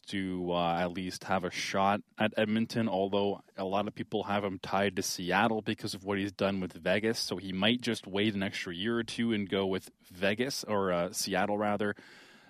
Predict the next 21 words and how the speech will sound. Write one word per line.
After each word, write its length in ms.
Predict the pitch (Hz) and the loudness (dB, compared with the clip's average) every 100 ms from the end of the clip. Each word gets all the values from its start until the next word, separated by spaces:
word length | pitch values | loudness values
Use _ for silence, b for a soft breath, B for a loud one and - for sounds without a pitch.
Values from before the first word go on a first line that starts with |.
| B | B
Um, 520 | - 90 90 90 85 - | -2 0 0 -2 -6 -8
but 300 | 104 92 98 | -6 -2 0
I 180 | 92 98 | 2 2
really 340 | 107 95 98 98 | 2 2 0 2
like 220 | 92 - | 0 -2
what 140 | 90 | -6
he's 140 | 85 82 | -6 -4
done, 440 | 90 95 95 95 - | -2 0 -2 -4 -6
but, 440 | 110 98 90 90 - B B B B | -6 0 0 0 -6 B B B B
uh, 280 | - 90 104 - | 0 2 4 4
I, 80 | |
I 40 | 107 | 2
just 260 | 104 - | 0 -2
don't 260 | - 113 123 | 0 2 2
know 400 | 110 107 120 127 - | 2 4 4 2 2
if 320 | 107 107 - | 0 0 -4
he's 240 | - 113 | -2 -2
going 240 | - 107 113 | 0 0 0
to 120 | 104 | -2
leave 400 | 87 101 127 147 | -2 0 0 0
Vegas 480 | - 139 139 147 - | 0 0 2 0 -2